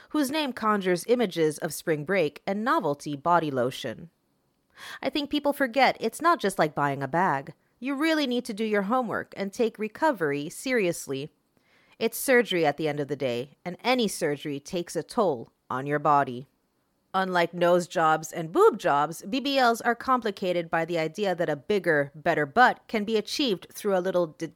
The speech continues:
dedication and a lot of squats. Sarah and her fiancé often share workouts on social media.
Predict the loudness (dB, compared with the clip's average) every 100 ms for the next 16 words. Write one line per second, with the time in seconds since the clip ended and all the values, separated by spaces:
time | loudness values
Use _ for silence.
0 | _ -4 -4 -2 -2 -2 0 -2 -4 -8
1 | _ 0 4 4 4 0 -6 -4 -2 -2
2 | -4 -12 -14 -20 _ _ _ -20 -16 -6
3 | 0 4 4 2 0 -2 0 -2 -2 -2
4 | -2 0 0 -2 -4 -6 -2 -2 2 2
5 | 4 4 2 0 -4 -4 -4 -6 -6 -6
6 | -6 -6 -8 -8